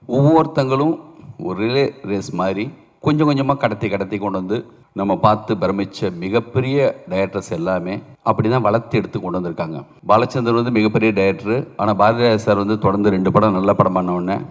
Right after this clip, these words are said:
"இவன் காலில் விழுந்தெல்லாம் இருக்கு, அப்படி ஒரு படம் பண்ணிட்டாருன்னு"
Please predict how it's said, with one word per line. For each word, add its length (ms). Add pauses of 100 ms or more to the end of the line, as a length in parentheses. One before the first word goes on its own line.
(120)
"இவன் 160
காலில் 340
விழுந்தெல்லாம் 480
இருக்கு, 440 (280)
அப்படி 300
ஒரு 100
படம் 240
பண்ணிட்டாருன்னு" 500